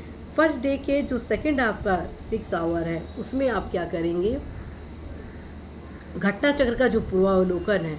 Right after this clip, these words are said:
उसका अध्ययन करेंगे। हर एक subject का अध्ययन का तात्पर्य ये नहीं कि पूरा आप पढ़ लेंगे, नहीं, ये बिल्कुल नहीं है, बस बल्कि एक सरसरी निगाह से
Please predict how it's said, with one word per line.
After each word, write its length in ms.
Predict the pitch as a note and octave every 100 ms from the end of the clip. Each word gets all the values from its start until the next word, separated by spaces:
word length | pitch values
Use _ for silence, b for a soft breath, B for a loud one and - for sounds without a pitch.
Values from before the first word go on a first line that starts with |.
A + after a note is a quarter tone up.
| F3+ -
उसका 260 | G3 - G3+
अध्ययन 300 | E3 F3 D#3+
करेंगे। 340 | D#3+ E3 D#3+
हर 180 | E3 A#3+
एक 200 | B3+ B3
subject 440 | G#3+ E3+ F3+ E3+
का 140 | F3 D#3+ B B -
अध्ययन 340 | F#3+ G3 C#4
का 100 | C4+
तात्पर्य 500 | - G#3 - A#3+ G3+
ये 60 | A#3+
नहीं 160 | B3+ B3+
कि 120 | A#3
पूरा 260 | F3+ G#3+ A#3+
आप 260 | G3+ -
पढ़ 160 | F#3+ D#3
लेंगे, 460 | D#3 D#3 D#3 F#3 F3+
नहीं, 220 | F3+ D3+ - B B B -
ये 80 | A#3+
बिल्कुल 340 | A#3+ G3+ C4
नहीं 180 | A#3 G#3+
है, 60 | B3+
बस 200 | B3 A#3+
बल्कि 340 | B3+ A#3+ D4+
एक 80 | C#4+
सरसरी 420 | - A#3 - D4+
निगाह 320 | D4 A3 F#3 D#3+
से 280 | F#3+ A3+